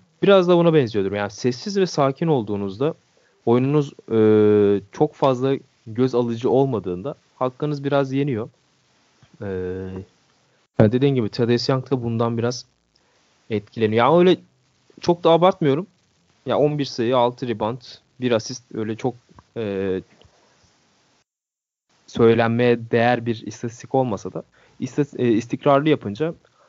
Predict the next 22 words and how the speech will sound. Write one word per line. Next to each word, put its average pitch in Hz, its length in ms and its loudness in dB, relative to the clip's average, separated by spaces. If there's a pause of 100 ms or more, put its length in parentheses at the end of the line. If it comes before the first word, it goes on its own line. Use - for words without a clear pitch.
(120)
hakikaten 131 380 -4
fark 135 340 -4
yaratıyor 104 340 -2
ve, 165 160 2 (120)
e, 110 120 -2
ya 107 440 0
dediğin 143 280 0
gibi 165 280 -2 (360)
oyunu 127 280 0
kafasına 143 500 -2
verdiğinde 131 380 2
gerçekten 127 400 0
önemli 120 300 -2
bir 135 40 -12
savunmacı 120 480 -4
da 120 60 -4
oluyor 135 260 -2
ve, 110 160 2 (460)
e, 92 60 -6
ya 98 400 0 (120)
geçen 110 260 -2
hafta, 127 380 0